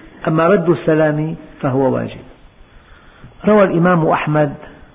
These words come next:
وأبو داود والترمذي والدارمي عن عمران بن الحصين رضي الله عنه قال: جاء رجل إلى النبي صلى الله عليه وسلم فقال: 'السلام عليكم'،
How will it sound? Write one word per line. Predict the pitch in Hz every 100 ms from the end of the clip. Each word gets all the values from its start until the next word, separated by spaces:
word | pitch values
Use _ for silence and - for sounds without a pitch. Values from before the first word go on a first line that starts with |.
| - _ - - _ - - _ - - - -
وأبو | 170 190 147 147
داود | 135 143 156 160 127
والترمذي | 131 127 160 139 143 135 156
والدارمي | 135 127 127 147 147 151 156 151 143 - - - - -
عن | 160 156
عمران | 139 147 175 175 151
بن | 131 127
الحصين | 135 - 131 165 160 160 156 160 - - - -
رضي | 156 139 139
الله | 135 151 135 127
عنه | 151 160 139 - - - - -
قال: | 170 156 139
جاء | 185 160
رجل | 165 170
إلى | 170 156 143
النبي | 139 139 156 151
صلى | 151 143
الله | 131 143 135 120
عليه | 123 131
وسلم | 123 - - - - - - - - - - - - _ - _ - - _ -
فقال: | - 202 196
'السلام | 175 120 - 165 170 151
عليكم'، | 127 127 113 -